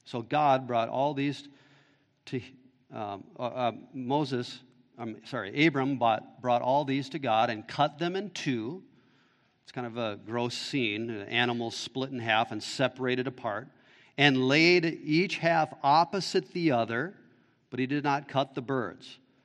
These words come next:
The birds of prey came down upon the carcasses, and Abram drove them away.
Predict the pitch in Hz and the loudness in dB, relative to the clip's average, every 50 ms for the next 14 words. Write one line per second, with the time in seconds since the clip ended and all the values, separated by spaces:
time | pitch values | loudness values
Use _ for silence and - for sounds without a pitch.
0 | _ _ _ - 104 98 117 123 139 135 - 180 131 - - 156 143 151 151 - | _ _ _ -16 -10 -4 -2 -2 -2 -2 -4 -6 -8 -4 -2 0 0 0 0 -2
1 | - 151 147 147 147 131 135 123 127 131 139 143 135 - - 131 131 131 123 113 | -2 -2 0 0 0 2 2 2 2 2 0 -2 -4 -2 -2 -2 0 0 -2 -4
2 | - - - 156 160 185 156 - 131 113 - - 101 92 101 127 - - - _ | -8 -4 -2 -2 -2 -2 -2 -2 -4 -4 -6 -8 -12 -12 -12 -14 -16 -18 -20 _
3 | _ _ _ _ - 120 120 110 110 110 - 135 139 151 156 131 135 123 113 113 | _ _ _ _ -6 -4 -4 -4 -4 -2 0 2 4 4 4 2 0 -2 -2 -4
4 | 113 110 117 131 135 139 143 131 117 135 131 127 127 120 113 113 113 104 90 76 | -4 -2 0 2 2 2 0 0 0 0 0 0 0 0 -2 0 0 0 -2 -2
5 | - | -6